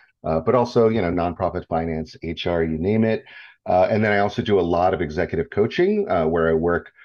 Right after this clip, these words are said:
directly with mission-led leaders, typically nonprofit C E Os and, and E Ds, board chairs, but sometimes with philanthropists, with, uh, mission-led C E Os, et cetera, uh, and really help them to do real-time problem solving. I know you mentioned you're, uh, you know, a trained coach, and I have a bit of a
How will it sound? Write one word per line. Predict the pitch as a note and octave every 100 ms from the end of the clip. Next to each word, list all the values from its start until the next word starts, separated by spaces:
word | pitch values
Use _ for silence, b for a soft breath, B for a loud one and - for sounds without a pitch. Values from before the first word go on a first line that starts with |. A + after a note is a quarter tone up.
| b
directly | - F#2 F2+ F2 F#2+ F2
with | E2 E2+
mission-led | E2+ - F2 D#2+ D#2+
leaders, | A2 A2+ A2 G2+
typically | - D3 C3+ E3+
nonprofit | G#2 F#2+ F2 F#2+ F#2+ E2
C | - E2+
E | F2+
Os | F2+ F2
and, | E2 D#2+
and | E2+
E | E2
Ds, | D#2+ F#2+ F#2 F2 - B B B -
board | G2 D#2+
chairs, | G2 F2+
but | - E2
sometimes | - F#2 G2 F2 F2+
with | D#2+
philanthropists, | D#2+ F2 G2+ - G2 F#2 F2+ - -
with, | D#2 - B B B
uh, | D2+ D2
mission-led | F#2 F#2+ - F2+ F2 D#2+
C | -
E | D#2 E2
Os, | E2+ D#2+ -
et | -
cetera, | G2 F#2+ G#2+ A#2 B2+ B B _ -
uh, | F2 E2
and | F#2+ F#2
really | G2 G2
help | F2+ F#2+ -
them | G2 F#2 F2+
to | F#2
do | F2 F2+
real-time | F2 F#2+ - G2+
problem | F2 F2 A2 D#2
solving. | - - - - D#2+
I |
know | F2+ F2+ F2+ D#2+
you | F#2+
mentioned | F#2+ F#2 F#2+ F2+
you're, | F#2+ F#2 F2+ -
uh, | F2+ F2+ G2
you | F#2+
know, | F2
a | E2
trained | G#2+ F2+ E2
coach, | G2+ F2+ -
and | E2+
I |
have | F#2 F2+
a |
bit | G2 F#2+
of | E2+
a | E2+